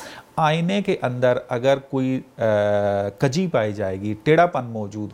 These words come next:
ہوگا تو ظاہر سی بات ہے پھر جو اس کے مقابل میں شے آئے گی تو اس کو بھی وہ اسی انداز میں ہی دکھانے کی کوشش کرے گا۔ ابھی ہم سالم اور صاف اور شفاف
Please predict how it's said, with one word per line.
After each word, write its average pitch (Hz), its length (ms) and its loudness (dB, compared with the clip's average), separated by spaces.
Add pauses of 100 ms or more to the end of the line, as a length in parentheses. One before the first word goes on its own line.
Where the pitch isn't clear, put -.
ہوگا 104 360 0 (300)
تو 123 100 -8
ظاہر 107 220 0
سی 107 140 -10
بات 104 280 -4
ہے 120 60 -4
پھر 123 180 -8 (100)
جو 123 200 -2
اس - 160 -10
کے 113 160 -4 (140)
مقابل 113 420 -2
میں 131 100 -6
شے 113 340 -4
آئے 101 220 -2
گی 120 100 -4
تو 127 200 -6
اس 123 160 -8
کو 117 140 -4
بھی 120 160 -4
وہ 131 160 0 (100)
اسی - 300 -4
انداز 104 460 -2
میں 104 160 -6
ہی 120 80 -6
دکھانے 104 480 -6
کی 151 200 0 (380)
کوشش 147 360 0
کرے 98 300 -2
گا۔ 92 120 -2 (100)
ابھی 240 360 2
ہم 240 180 -2
سالم 160 640 0 (400)
اور 165 140 0
صاف 175 680 0
اور 160 100 -6
شفاف 147 800 -2